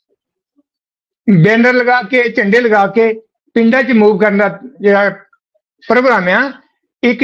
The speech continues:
ਚਾਰ ਪੱਚੀ ਤੋਂ ਪੰਦਰਾਂ ਚਾਰ ਪੱਚੀ ਤੱਕ ਉਹ ਧੂਮਧਾਮ ਨਾਲ ਕੀਤਾ ਜਾਣਾ ਹੈ, ਤਾਂ ਕਿ ਲੋਕਾਂ ਦੇ ਵਿੱਚ ਪਾਰਟੀ ਪ੍ਰਤੀ ਜਾਣਕਾਰੀ ਜਾਵੇ ਕਿ ਪਾਰਟੀ ਤਾਂ ਬਹੁਤ ਸਾਰੀਆਂ ਹੈਗੀਆਂ,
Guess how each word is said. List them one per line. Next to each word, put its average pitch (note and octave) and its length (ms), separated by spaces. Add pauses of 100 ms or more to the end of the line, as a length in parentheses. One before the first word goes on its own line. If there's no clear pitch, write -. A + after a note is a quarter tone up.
ਚਾਰ A3+ 300 (720)
ਪੱਚੀ B3 280
ਤੋਂ C4 180 (540)
ਪੰਦਰਾਂ A3+ 320
ਚਾਰ G3+ 200
ਪੱਚੀ G3 280
ਤੱਕ G3+ 220 (840)
ਉਹ C#4 160
ਧੂਮਧਾਮ B3 540
ਨਾਲ G3 220
ਕੀਤਾ G3+ 260
ਜਾਣਾ F3+ 280
ਹੈ, B2+ 140 (1700)
ਤਾਂ A#3 200
ਕਿ B3 220
ਲੋਕਾਂ A3 360
ਦੇ A#3+ 100
ਵਿੱਚ B3 240 (720)
ਪਾਰਟੀ A#3+ 400
ਪ੍ਰਤੀ A3 340 (1080)
ਜਾਣਕਾਰੀ A#3+ 600
ਜਾਵੇ B3 340 (800)
ਕਿ C4 140
ਪਾਰਟੀ A#3 460
ਤਾਂ C#4+ 100
ਬਹੁਤ C4+ 220
ਸਾਰੀਆਂ C#4 320
ਹੈਗੀਆਂ, A#3 320